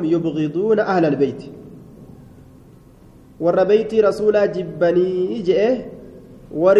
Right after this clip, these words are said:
رافضان أكو ور رسول جبو. بركز جت أما ور صوفيات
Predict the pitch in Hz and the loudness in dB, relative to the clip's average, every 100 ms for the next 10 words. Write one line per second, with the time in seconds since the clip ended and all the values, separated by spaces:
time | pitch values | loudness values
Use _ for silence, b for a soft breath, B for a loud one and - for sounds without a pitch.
0 | 196 180 165 170 175 190 170 170 170 170 | 6 4 2 2 2 0 0 2 2 2
1 | 175 190 147 131 120 117 - - - - | 2 2 2 -2 -6 -12 -16 -20 -20 -20
2 | - - 160 170 - 180 170 165 175 175 | -20 -10 -6 -4 -2 0 0 0 -2 2
3 | 170 170 139 147 143 156 | 2 2 0 -2 -2 -2